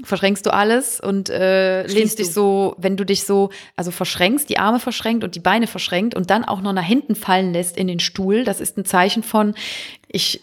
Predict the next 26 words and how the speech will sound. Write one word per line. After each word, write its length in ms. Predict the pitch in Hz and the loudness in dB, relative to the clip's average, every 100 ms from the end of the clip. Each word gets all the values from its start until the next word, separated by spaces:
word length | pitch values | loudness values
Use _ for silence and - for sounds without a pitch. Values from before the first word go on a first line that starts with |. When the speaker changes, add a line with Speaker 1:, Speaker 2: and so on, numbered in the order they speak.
| _ | _
Speaker 2:
Ich 180 | 196 - | -8 -6
kauf 240 | - 196 - | 0 0 2
dir 100 | 190 | -2
das 180 | 185 185 | 0 -2
nicht 180 | 175 - | -2 -2
ab, 200 | 208 - - | -2 -8 -10
Skepsis, 720 | - 196 202 - 208 202 - | -2 0 0 -2 -4 -4 -8
äh, 240 | - 185 185 | -6 0 2
Speaker 1:
Es 80 | 180 | 2
ist 200 | 208 - | -2 -2
Skepsis, 340 | - 240 214 | 0 2 2
Speaker 2:
Distanz. 240 | - 214 175 | 0 0 0
Speaker 1:
es 100 | 196 | -2
ist, 120 | 208 | -2
ich 120 | 208 | -2
fühle 160 | - 214 | 0 2
mich 140 | 185 | 2
sehr 200 | - 233 | 4 4
unwohl. 560 | - 220 202 175 180 220 | 4 0 -2 -4 -4 -6
Speaker 2:
Mhm. 160 | 190 180 - - - | -6 -10 -16 -20 -12
Speaker 1:
Wenn 160 | 180 208 | 0 0
du 80 | 233 | 2
dich 160 | 214 220 | 2 0
jetzt 140 | 202 | 2
aber, 460 | 196 190 190 185 - | 2 4 2 0 -2
ähm, 540 | 175 175 175 175 175 | -2 -2 -4 -6 -8